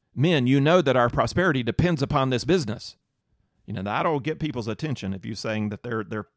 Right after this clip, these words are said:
financial state is gonna be affected. After that, he stirs up religious feeling.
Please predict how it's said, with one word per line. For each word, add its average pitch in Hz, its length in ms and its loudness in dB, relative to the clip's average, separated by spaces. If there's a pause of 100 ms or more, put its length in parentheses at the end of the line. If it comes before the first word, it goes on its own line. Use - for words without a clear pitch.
(180)
financial 120 440 -2
state 101 240 -8
is 101 100 -10
gonna 104 180 -6
be 101 140 -6
affected. - 520 -8 (680)
After 143 360 4
that, 107 240 2
he 131 100 0
stirs 120 320 0
up 117 160 0
religious 120 540 0
feeling. - 460 -14